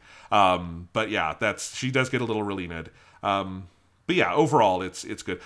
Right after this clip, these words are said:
Marie kicks some fucking ass in this movie. I do like Marie in the background. Just, she is, she is herself. She and Alleluia are a good team. I love that they're always, like, they just, they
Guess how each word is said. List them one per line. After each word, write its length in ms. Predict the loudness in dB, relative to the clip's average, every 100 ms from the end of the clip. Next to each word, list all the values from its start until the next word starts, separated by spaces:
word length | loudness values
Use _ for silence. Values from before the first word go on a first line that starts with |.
| 0
Marie 400 | 4 8 8 4
kicks 300 | 2 -2 -2
some 100 | -4
fucking 300 | -4 -4 -4
ass 200 | -8 -8
in 60 | -12
this 120 | -12
movie. 260 | -12 -8 -4
I 120 | 0
do 140 | 4
like 220 | 4 2 0
Marie 180 | -4 -4
in 60 |
the 60 | -2
background. 420 | -2 -2 -4 -4
Just, 260 | -6 -8 -8
she 200 | -2 -2
is, 280 | -4 -8 -10
she 220 | -4 -2
is 120 | 0
herself. 500 | -2 2 4 4 2 -16 _
She 200 | -4 2
and 80 | 6
Alleluia 440 | 6 6 4 4
are 160 | 4 4
a 100 | 2
good 280 | 0 -2 -2
team. 340 | -4 0 2
I 80 | 2
love 160 | 2 0
that 120 | 0
they're 100 | 2
always, 320 | 4 2 2
like, 160 | 0 0
they 140 | -2
just, 240 | -2 -2
they 240 | 0 0